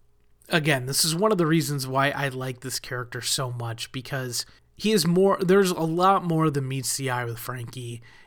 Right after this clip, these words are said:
and it's very evident in this episode. And I think he is also sort of an, a great example of this episode, that you can't judge a book by its cover, because Frankie is a lot more than just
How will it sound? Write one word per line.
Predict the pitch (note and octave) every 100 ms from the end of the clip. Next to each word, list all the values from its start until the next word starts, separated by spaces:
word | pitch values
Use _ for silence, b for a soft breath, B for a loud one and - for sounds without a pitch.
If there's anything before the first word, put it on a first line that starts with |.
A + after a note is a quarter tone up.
| B
and | D3
it's | D3 -
very | D3+ D#3+ D#3
evident | D3 C#3 C3+ C3+
in | C#3
this | C3+ B2
episode. | C3+ - - C3
And | A#2+ B2+
I |
think | - D#3+ D3 B B B B
he | - G#3
is | A3+ F3+
also | - F3 D#3+ D#3+
sort | C#3+ - D3
of | D3 C#3
an, | C3+ -
a | D3+
great | C3 C3+ D3+
example | D3+ B2+ C3+ C#3 C3 C3+ B2+
of | C#3 B2+
this | B2 C#3+
episode, | C3+ C3+ - C3 B2 A#2
that | C3+ C#3
you | D3
can't | - D#3 D#3
judge | D3 C#3+ C3+
a |
book | B2+ A2+
by | C3
its | A#2+ A#2
cover, | - C3 A#2+
because | A#2 A#2 B2+
Frankie | - C#3 C#3+ D#3
is | C#3+ C3+
a | C#3
lot | C3+ C#3 C#3
more | D3 C#3 C3
than | B2+ B2+
just | A#2+ B2 -